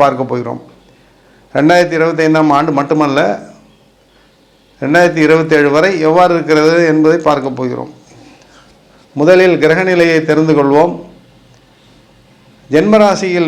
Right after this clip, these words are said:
மீனராசியில் சனி பெயர்ச்சி நடக்கும் தினத்தன்று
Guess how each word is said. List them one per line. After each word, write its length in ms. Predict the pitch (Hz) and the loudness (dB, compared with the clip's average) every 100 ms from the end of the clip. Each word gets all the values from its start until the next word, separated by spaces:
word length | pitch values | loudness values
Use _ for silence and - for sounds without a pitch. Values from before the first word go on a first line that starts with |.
| 156 | 0
மீனராசியில் 720 | 180 175 170 160 160 160 151 120 - - - - _ - - - | 0 2 2 0 -6 -4 -4 -4 -10 -20 -20 -20 _ -20 -20 -4
சனி 200 | 147 180 165 | 0 0 2
பெயர்ச்சி 340 | 180 156 156 175 175 - - - - - | 0 0 2 2 0 -6 -18 -20 -20 -4
நடக்கும் 400 | 143 160 156 160 151 | 0 0 0 -2 2
தினத்தன்று 640 | 143 151 147 139 135 139 | 2 2 0 -2 0 0